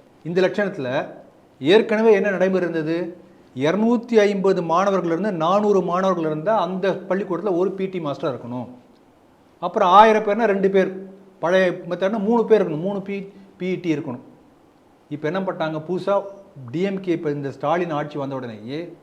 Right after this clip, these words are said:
எழுநூறு மாணவர்களுக்கு ஒரு பி டி மாஸ்டர் இருந்தா போதும். அப்ப இதான் நீங்க உடற்கல்வி கொடுக்கற ஒரு முக்கியத்துவமா? ஆர்டர் போட்டிருக்கீங்க. அப்ப விளையாட்டுக்கோ உடற்கல்விக்கோ முக்கியத்துவம் கொடுக்காத நீங்கள் வந்து எங்களை பார்த்து என்ன கேள்வி கேட்குறீங்க?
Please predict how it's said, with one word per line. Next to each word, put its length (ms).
எழுநூறு 560
மாணவர்களுக்கு 540
ஒரு 100
பி 140
டி 120
மாஸ்டர் 220
இருந்தா 220
போதும். 580
அப்ப 200
இதான் 260
நீங்க 380
உடற்கல்வி 260
கொடுக்கற 460
ஒரு 120
முக்கியத்துவமா? 760
ஆர்டர் 360
போட்டிருக்கீங்க. 480
அப்ப 280
விளையாட்டுக்கோ 800
உடற்கல்விக்கோ 600
முக்கியத்துவம் 580
கொடுக்காத 600
நீங்கள் 300
வந்து 200
எங்களை 220
பார்த்து 260
என்ன 160
கேள்வி 220
கேட்குறீங்க? 560